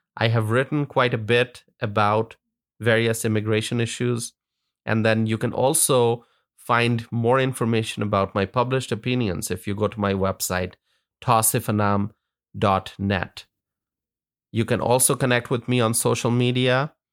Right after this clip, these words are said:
And before I conclude today's episode, I want to thank you all again for listening to my podcast. And please, once again, don't forget to check out my website,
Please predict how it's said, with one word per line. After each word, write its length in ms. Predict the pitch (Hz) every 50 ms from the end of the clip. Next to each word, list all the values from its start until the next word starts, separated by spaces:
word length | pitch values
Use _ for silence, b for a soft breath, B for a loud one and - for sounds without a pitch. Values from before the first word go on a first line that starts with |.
| _ _ _ _ _ _ _ -
And 600 | 107 110 107 107 104 104 101 104 98 - - - 110
before 320 | 113 110 - - 127 123
I 120 | 120 117 113
conclude 440 | - 120 110 110 - 127 123 117
today's 360 | - 120 101 110 107 110 101 113
episode, 460 | 107 104 - 123 - - 117 113 110 -
I 100 | - 110
want 220 | 104 113 117 117
to 80 | - 117
thank 360 | - - 127 117 120 120 -
you 120 | 131 123 113
all 180 | 113 110 107
again 520 | 110 107 107 107 107 110 110 110 110 113 - - _ _ _ _ _ _ _ _ _ _ _ _
for 120 | - 107 104
listening 340 | 107 117 113 - 127 123 117
to 80 | 127
my 140 | 113 113 110 110
podcast. 760 | - 117 104 107 107 - - 113 98 98 98 95 - - - _ _ _ _ _ _
And 180 | 110 110 101 98
please, 560 | - 131 135 135 135 131 131 123 - - - _
once 260 | - 104 107 104 -
again, 340 | - 113 113 113 110 113 110
don't 240 | 104 110 113 123 120
forget 380 | - - 117 113 117 107 101 -
to 80 | 120 101
check 220 | - 113 101 -
out 160 | 104 101 104
my 160 | 104 101 101
website, 720 | 101 101 117 117 113 - - - 113 107 104 104 104 -